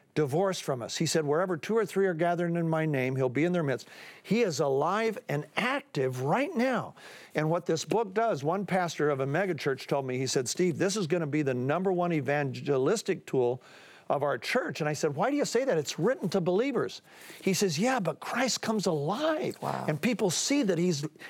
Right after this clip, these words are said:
Speaker 1: he's active in our daily life. It really comes through that way because Christ wasn't talking to dead people.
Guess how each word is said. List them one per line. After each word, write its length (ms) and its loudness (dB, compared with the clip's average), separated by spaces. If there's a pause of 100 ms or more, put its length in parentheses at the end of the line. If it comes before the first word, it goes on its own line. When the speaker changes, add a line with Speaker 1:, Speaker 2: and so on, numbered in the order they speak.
Speaker 1:
he's 300 0 (180)
active 540 0
in 100 2
our 140 2
daily 400 0
life. 400 0
It 100 0
really 320 2
comes 320 -4
through 240 0
that 200 0
way 260 0 (340)
because 300 0
Christ 360 -2
wasn't 400 0
talking 560 0
to 140 2
dead 420 0
people. 520 0